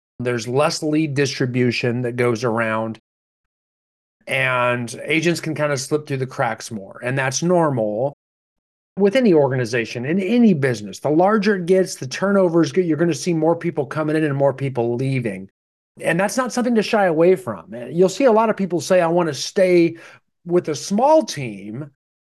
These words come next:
because I want to avoid that loss."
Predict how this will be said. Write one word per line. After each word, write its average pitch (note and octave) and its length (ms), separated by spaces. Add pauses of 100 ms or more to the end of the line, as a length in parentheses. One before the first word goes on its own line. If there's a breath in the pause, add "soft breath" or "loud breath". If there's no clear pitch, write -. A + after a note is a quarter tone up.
(140)
because E3 320
I F3 120
want F3+ 320
to E3 140
avoid E3 480
that D3+ 260
loss." C#3+ 760